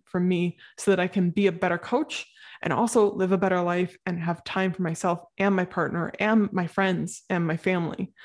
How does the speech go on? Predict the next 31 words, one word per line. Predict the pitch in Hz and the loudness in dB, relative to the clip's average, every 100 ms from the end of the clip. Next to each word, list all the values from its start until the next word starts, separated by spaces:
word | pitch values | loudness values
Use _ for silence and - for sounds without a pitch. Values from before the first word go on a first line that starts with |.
| - - - | -18 -8 0
right? | 196 214 | 0 2
So | - 196 - - _ _ _ _ _ _ _ _ | 2 2 0 -16 _ _ _ _ _ _ _ _
you | 196 190 220 277 247 214 | 0 4 6 6 4 2
taking | - 233 233 285 | 2 0 4 4
time, | 262 - 214 196 196 214 240 - | 4 0 0 2 2 -2 -6 -2
taking | 214 214 262 | 0 2 2
a | 254 | 2
halt, | - - 190 190 - _ _ | 0 -2 -2 -2 -10 _ _
taking | - 208 208 | -2 2 2
time | 202 208 | 2 0
for | 214 | 2
yourself | 233 220 190 180 - - - | 2 2 -2 -4 -8 -20 -10
allows | - 190 202 202 | 0 2 2 2
you | |
to | 208 | 2
not | 196 214 | 2 2
only | 285 294 | 2 2
give | 220 - 196 196 | 2 4 2 2
and | 185 | -4
be | 185 | -4
productive | 180 180 170 170 175 | -2 0 0 -2 -8
to | - | -8
society | 165 160 - 151 151 156 | -10 -8 -6 -4 -4 -6
in | |
whatever | 156 170 170 | -4 -4 -2
ways | 170 160 | -2 -2
you | 170 | -4
want | 170 | -4
to | 160 | -4
be | 151 | -6
productive, | - 139 151 - 151 | -6 -6 -6 -6 -6